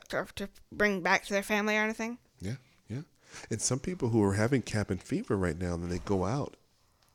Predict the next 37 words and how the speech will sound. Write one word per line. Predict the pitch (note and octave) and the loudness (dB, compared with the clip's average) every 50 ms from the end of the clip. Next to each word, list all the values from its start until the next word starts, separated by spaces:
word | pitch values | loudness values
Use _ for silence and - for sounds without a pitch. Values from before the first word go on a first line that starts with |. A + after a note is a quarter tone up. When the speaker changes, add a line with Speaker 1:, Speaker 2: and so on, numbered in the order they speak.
| _ _ _ _ - | _ _ _ _ -4
Speaker 2:
and | A2 G2+ | 0 2
they | G2+ G2+ | 2 2
know | G2+ A2 C3 D3 E3+ F3+ | 4 4 4 4 4 4
you're | E3+ C#3+ | 4 4
trying | A#2+ - - C3+ C3 B2+ A#2 | 2 0 -2 -4 -2 -2 -2
not | A#2+ A#2 B2+ | -2 -4 -4
to | A#2+ G#2+ | -4 -6
s-, | - - | -6 -6
necessarily | - D#2 A2+ A#2 - - - - A#2 A2 G#2 G#2+ G2 | -4 -4 -4 -4 -4 -4 -4 -2 -2 0 2 0 0
go | - - G#2 G#2 G2+ G2 F#2+ G2 - - - _ _ _ _ _ _ - - | 2 4 4 6 6 6 4 2 -2 -6 -14 _ _ _ _ _ _ -18 -6
cuckoo | - - B2+ A#2+ - A2 | -2 0 0 0 0 -2
crazy | - - A2 G#2+ G#2 - G#2 | -2 0 0 0 0 0 0
on | G2 F#2 | -2 0
your | E2+ E2 | -2 -4
kids. | - - C#3+ F3 G3 D3 G2+ - - | -4 -2 2 2 2 2 0 -2 -4
And | - E2 E2+ F2+ F2+ G2 _ _ _ _ _ _ | -6 -4 -4 -4 -6 -10 _ _ _ _ _ _
sometimes | - - - C#3 D3 - C#3 C3+ A2 G#2+ | -8 -4 -2 -2 0 0 0 -2 0 0
there's | A#2 A2+ G#2+ - | 0 0 0 -2
just | - - A#2+ A#2 - - | -2 -2 -2 -2 -2 -2
that | - A#2+ G2+ - F#2+ | -2 -2 -2 0 0
release. | G#2 G2 G2+ G2 G2+ A2 B2+ E3+ G3 A2+ G#2+ - - - - - - _ _ _ _ _ _ _ _ _ _ _ _ _ _ _ _ _ _ _ _ _ _ _ _ _ _ | 0 0 2 2 2 2 0 0 -2 -4 -6 -8 -10 -10 -12 -12 -16 _ _ _ _ _ _ _ _ _ _ _ _ _ _ _ _ _ _ _ _ _ _ _ _ _ _
I | - A#2 | 0 2
know | A#2+ B2+ B2 | 2 2 2
for | - - A2 | 0 0 -2
me, | G#2+ B2+ C#3+ A#2+ F#2+ G2 | 0 0 0 0 0 -2
case | F#2+ - - G2+ F#2+ - - | -4 -4 -4 -4 -4 -4 -6
in | F2 | -8
point, | - - - D#2 D2+ - - _ _ _ _ _ _ _ _ _ _ _ _ _ _ - | -8 -10 -10 -10 -10 -12 -14 _ _ _ _ _ _ _ _ _ _ _ _ _ _ -2
when | A#2+ A2+ G#2+ G2+ G2 F#2+ - | 0 2 2 2 0 -2 -2
the | B1 - - | -4 -4 -2
early | - G#2+ A2+ A2+ A#2 G#2+ | 0 0 2 2 2 0
years, | G#2+ G#2 G2 F2+ E2+ E2+ E2 - | 0 -2 -2 -2 -2 -2 -4 -4
when | F#2 F2 | -6 -4
your | F2 F2 | -4 -4
mom | F2 F2 F2 F#2+ A2+ B2+ B2 | -4 -2 -2 -2 -4 -4 -4
was | G2+ E2+ E2 - - - - | -4 -4 -4 -6 -8 -10 -8
gone, | - F#2 D2 C2 C2 D#2+ G2+ B2+ | -6 -6 -6 -6 -8 -10 -12 -12